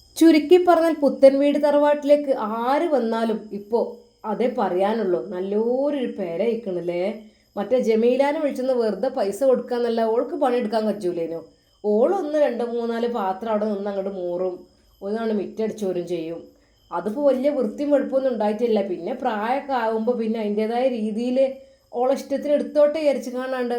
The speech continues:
ഐഷുമ്മ എന്തെങ്കിലും കൊടുക്കുകയാണ്. എന്താ ഇപ്പൊ ജമീല വരലുമില്ല. ആദ്യം ഇവിടെ ജമീല തന്നെയാണേ, പറഞ്ഞ നാവെടുത്തില്ല. അപ്പോഴേക്കും അതാ ജമീല താത്ത അങ്ങോട്ട് വരുന്നു.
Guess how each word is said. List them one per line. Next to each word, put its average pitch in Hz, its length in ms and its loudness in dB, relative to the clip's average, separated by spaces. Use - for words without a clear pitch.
ഐഷുമ്മ 214 400 -2
എന്തെങ്കിലും 220 300 0
കൊടുക്കുകയാണ്. 190 720 -2
എന്താ 226 340 -2
ഇപ്പൊ 247 260 2
ജമീല 196 520 0
വരലുമില്ല. 175 580 -2
ആദ്യം 262 400 6
ഇവിടെ 320 180 4
ജമീല 254 420 8
തന്നെയാണേ, 233 440 4
പറഞ്ഞ 359 420 2
നാവെടുത്തില്ല. 247 760 2
അപ്പോഴേക്കും 294 680 -2
അതാ 214 240 0
ജമീല 214 460 4
താത്ത 214 260 -2
അങ്ങോട്ട് 208 400 2
വരുന്നു. 190 380 2